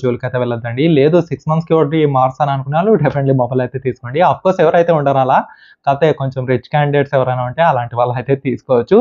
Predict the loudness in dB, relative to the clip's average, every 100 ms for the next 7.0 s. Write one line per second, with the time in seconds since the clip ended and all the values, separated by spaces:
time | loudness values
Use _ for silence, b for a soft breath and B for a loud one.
0 | 2 b b b 0 2 4 2 2 -2
1 | -2 0 0 0 0 -2 -2 -2 -2 0
2 | 2 2 0 -2 -2 0 0 0 -2 -4
3 | 0 2 2 0 -2 -2 -2 2 0 0
4 | b b b b 2 4 4 4 2 4
5 | 2 0 -2 0 -2 -2 -4 -2 -2 -2
6 | -2 -4 -2 -2 -2 -2 -4 -4 -2 2